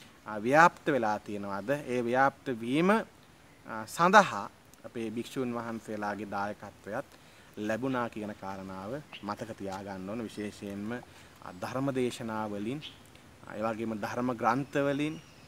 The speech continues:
විවිධාකාර, ආ, සමාජ මාධ්‍ය වලින් අපිට මේ අසරණයන්ට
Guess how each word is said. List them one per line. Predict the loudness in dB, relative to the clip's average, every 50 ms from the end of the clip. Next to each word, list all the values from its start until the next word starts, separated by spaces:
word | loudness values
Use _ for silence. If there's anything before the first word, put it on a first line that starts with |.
| -20 -20 -20 -20 -16 -12
විවිධාකාර, | -8 -4 -4 0 4 6 8 8 8 4 2 2 2 4 4 4 4 4 4 2 0 -4 -10 -18 -20 -18
ආ, | -16 -14 -12 -10 -10 -10 -10 -12
සමාජ | -6 -2 0 6 8 10 10 10 10 8 4
මාධ්‍ය | 4 4 4 4 2 0 -2 -4 -6 -4
වලින් | -4 -6 -6 -8 -8 -8 -8
අපිට | -8 -8 -8 -10 -8 -6 -6 -6 -6 -10 -18 -20 -20 -20 -20 -20 -20 -20 -16 -10
මේ | -6 -4 -2 0 0 0 -2 -2 -4 -8 -12 -18 -20 -20 -16 -4
අසරණයන්ට | -2 0 0 0 0 0 2 2 2 4 4 4 4 2 -2